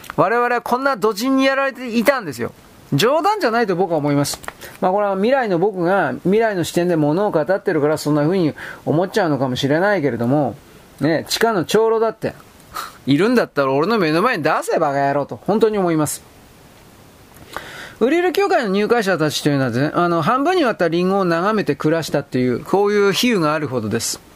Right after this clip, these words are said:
あの、これは瞑想の役に立つと彼らの中には、まあ、吹聴されていたということなんですが、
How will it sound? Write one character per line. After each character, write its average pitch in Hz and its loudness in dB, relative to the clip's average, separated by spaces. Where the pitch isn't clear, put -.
あ 220 0
の、 233 0
こ 269 2
れ 277 2
は 254 -2
瞑 302 0
想 339 -2
の 339 0
役 330 0
に 320 -2
立 226 0
つ - -18
と 180 -2
彼 233 0
ら 190 0
の 160 -2
中 180 0
に 170 -2
は、 214 0
ま 156 0
あ、 117 -6
吹 196 0
聴 196 0
さ 220 -2
れ 175 -2
て 143 -2
い 127 -2
た 156 0
と 147 -2
い - 2
う 123 -2
こ 120 0
と 120 0
な 123 0
ん - -2
で 113 -2
す 131 0
が、 190 -2